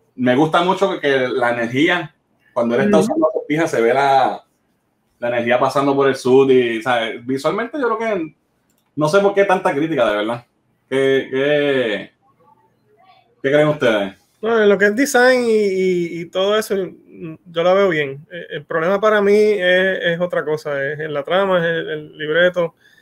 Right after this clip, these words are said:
Speaker 2: Eh, pues, por ahí por donde vamos ahora. <laughs>
Speaker 1: Exacto. Ve, mira, mira, aquí por ejemplo se ve que esta parte que le está usando la sortija, te-,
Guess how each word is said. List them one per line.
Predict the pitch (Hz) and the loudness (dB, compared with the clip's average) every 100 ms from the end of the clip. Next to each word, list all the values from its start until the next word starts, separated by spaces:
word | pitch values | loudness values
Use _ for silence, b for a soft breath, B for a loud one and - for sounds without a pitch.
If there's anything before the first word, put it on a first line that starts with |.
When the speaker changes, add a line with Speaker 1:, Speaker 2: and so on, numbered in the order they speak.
| b b b b | b b b b
Speaker 2:
Eh, | - 147 147 143 147 143 143 139 _ | -2 0 2 0 -2 -4 -8 -16 _
pues, | 151 - _ _ _ _ _ _ _ _ | -10 -10 _ _ _ _ _ _ _ _
por | 127 123 | -6 -2
ahí | 139 | -2
por | 147 | -4
donde | 139 | -2
vamos | 135 135 139 | -2 -2 -2
ahora. | 123 - - - - | -4 -6 -14 -8 -6
<laughs> | - - 202 185 - B B | -4 -6 -8 -10 -14 B B
Speaker 1:
Exacto. | B 101 101 87 - | B -8 -6 -12 -16
Ve, | 107 | -4
mira, | 120 143 147 | 0 2 0
mira, | 139 156 160 156 143 | 2 4 4 2 -2
aquí | 143 | -4
por | 160 185 | 0 2
ejemplo | 202 185 156 | 2 0 0
se | 156 | 2
ve | 147 | 2
que | 147 143 | 2 -2
esta | 147 180 | -2 0
parte | 196 170 | 0 -2
que | 156 | -6
le | |
está | 160 175 175 | -4 -2 -2
usando | 180 175 | -2 -4
la | |
sortija, | 170 170 180 160 | -6 -8 -6 -6
te-, | 127 120 | -8 -14